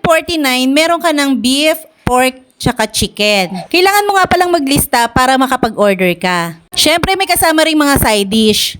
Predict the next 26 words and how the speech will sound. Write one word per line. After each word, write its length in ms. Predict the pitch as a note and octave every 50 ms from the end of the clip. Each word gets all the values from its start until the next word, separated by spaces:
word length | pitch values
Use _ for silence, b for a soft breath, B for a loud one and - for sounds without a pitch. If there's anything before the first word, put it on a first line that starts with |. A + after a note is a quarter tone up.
| - _ -
Yang 240 | C#4+ E4+ G#4 A#4+ A#4+
maganda 320 | B4 G#4 A#4 A4 G#4 G#4+
na 140 | G#4 G#4 G#4 G4+ G4+
naka-Venus 480 | G4+ F#4 D4 D#4 D4+ D4+ D#4+ D4+ - -
cut 160 | D4 C#4 C#4
na 160 | C#4 C4+ A#3+
yan, 240 | G#3+ G#3+ G#3 A3+ D#4
yan 160 | F#4 F#4+ G4+
yung 80 | G4 F4
manager 400 | D4 C#4 C#4+ - - B3 A#3 A3+
namin. 640 | G#3 F#3 E3+ D#3+ E3 F3 F3+ F3+ F3 E3+ E3 E3+ E3+ - _ _ -
Sa 160 | - D4+ D#4
business 400 | D4+ C#4 F4 G#4 - - A4 A4 - -
admin 480 | C#4 D4+ D4+ B3+ C4+ D4 D4+ D#4 D4+ A#3
department 560 | C4+ C4 - A3+ A3 A3 - A#3 A#3 A3+ A3
kami. 560 | - F3+ E3+ F3 F3+ F3+ F3+ F3+ F3 E3+ - _ _ _ _ _ -
I-flex 480 | D#4+ - - F#4 F4+ F4+ F#4 F4+ - -
ko 80 | F4+ E4
lang 160 | E4 E4+ F4+
yung 160 | F#4 E4+ E4+
napakabait 560 | E4+ D#4+ D#4+ D#4+ - E4 C4+ C#4 C4+ C#4+ -
na 80 | D4 C#4
manager 400 | C#4 C4 C4 C4 G#3+ B3+ B3 B3
namin 320 | A#3+ A3+ G#3+ A3 A3 G#3+
na 80 | G#3+ G3+
yan. 480 | F#3+ F#3+ F#3+ F#3+ F3+ F3 F3 F#3+ F#3